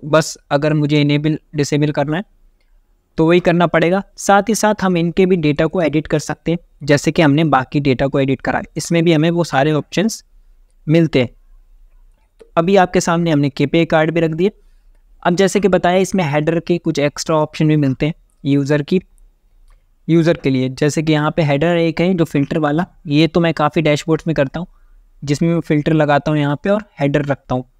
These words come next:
तो ये वाला हेडर मैं ऐड कर सकता हूँ। तो बात तो सही है यार, मैंने कुछ ही मिनट्स में एक डैशबोर्ड बना लिया, सॉरी डैशबोर्ड का मॉकअप बना लिया, जिसको अब मैं ईजीली बेच सकता हूँ।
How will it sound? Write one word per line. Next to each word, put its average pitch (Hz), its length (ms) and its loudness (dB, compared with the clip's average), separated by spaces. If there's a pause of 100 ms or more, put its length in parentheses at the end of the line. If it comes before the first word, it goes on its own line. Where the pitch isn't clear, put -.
(160)
तो 139 180 0
ये 135 160 2
वाला 143 240 2
हेडर 143 200 0
मैं 165 200 0
ऐड 160 100 -6
कर 170 100 -2
सकता 151 320 -6
हूँ। 156 80 -8 (1080)
तो 208 320 0 (240)
बात 151 340 0
तो 202 60 0
सही 208 240 0
है 208 60 4
यार, 196 200 0 (140)
मैंने 151 240 0
कुछ 170 300 -2
ही 185 80 2
मिनट्स 185 380 -2
में 185 100 0
एक 160 120 -2
डैशबोर्ड 139 460 0
बना 160 220 0
लिया, 175 220 0 (600)
सॉरी 151 220 4
डैशबोर्ड 139 460 0
का 185 100 2
मॉकअप 143 320 0
बना 160 240 0
लिया, 175 240 0
जिसको 156 420 -2
अब 190 120 -2
मैं 185 140 2
ईजीली 160 320 0
बेच 143 180 0
सकता - 340 -6
हूँ। 185 120 -2